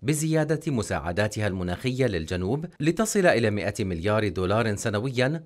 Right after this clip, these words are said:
اعتبارًا من عام ألفين وعشرين، وضعت البلدان النامية اقتراحًا لإنشاء آلية محددة تأخذ بعين الاعتبار الخسائر والأضرار عارضته الدول الغنية.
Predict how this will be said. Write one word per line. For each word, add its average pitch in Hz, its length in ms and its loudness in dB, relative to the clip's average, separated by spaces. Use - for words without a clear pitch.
اعتبارًا 180 500 0
من 131 160 2
عام 104 220 2
ألفين 92 440 -2
وعشرين، 107 640 -2
وضعت 190 440 2
البلدان 147 480 2
النامية 123 520 2
اقتراحًا 113 680 0
لإنشاء 139 720 0
آلية 95 400 0
محددة 147 720 0
تأخذ 185 400 4
بعين 117 380 2
الاعتبار 98 760 -2
الخسائر 101 600 0
والأضرار 101 760 2
عارضته 156 840 2
الدول 104 380 2
الغنية. 95 800 -2